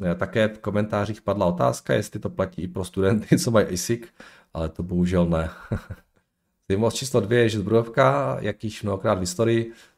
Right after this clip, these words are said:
posílá další aukci zbradatelských kusů pistolí, řád Bílého lva a pistole Colt devatenáct set jedenáct, připomenutí akvizice. Cena pistolí je někde kolem čtvrt milionu korun,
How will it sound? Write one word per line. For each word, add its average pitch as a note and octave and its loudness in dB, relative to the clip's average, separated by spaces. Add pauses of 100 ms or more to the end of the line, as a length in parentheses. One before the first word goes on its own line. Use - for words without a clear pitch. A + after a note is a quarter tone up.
(100)
posílá - -4
další G2 -2 (220)
aukci F3+ -2
zbradatelských G2 -2
kusů F2+ -10
pistolí, A2 -2 (540)
řád F#2+ -2
Bílého F#2 0
lva F2+ 4
a F2+ -4
pistole F2+ -6
Colt F#2 -2 (760)
devatenáct F2+ 0
set F2+ -6
jedenáct, F2+ -2 (640)
připomenutí F2+ -4
akvizice. F2+ -6 (480)
Cena G#2 -4
pistolí C3+ -2
je C3 2
někde G#2+ 0
kolem G2+ -4
čtvrt F2+ -8
milionu F2 2
korun, D#2+ -6